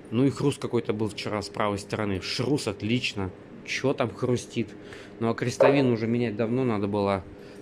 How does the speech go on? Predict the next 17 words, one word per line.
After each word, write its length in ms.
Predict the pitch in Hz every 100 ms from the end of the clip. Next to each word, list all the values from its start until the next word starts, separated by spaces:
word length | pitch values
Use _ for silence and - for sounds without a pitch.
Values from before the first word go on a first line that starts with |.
| -
Наконец-то 540 | - 101 110 113 - 95
вчера 360 | - 113 101
скинул 520 | 92 - - 113 107
кардан 540 | 98 104 101 113 113 101
и 240 | 95 95
крестовину 760 | - 107 - 110 110 101 95 92 - - -
решил 300 | 98 - 101
поменять. 560 | - 98 101 101 95 - - - - - -
Короче, 440 | 117 135 147 - - 120 -
<laughs> 220 | - -
все 260 | - 208
поломалось, 640 | 185 143 139 156 147 123 -
одна 280 | 113 127 131
Л 120 | 127
Т 140 | 135
шка 220 | 127 - 104
осталась. 400 | - 98 98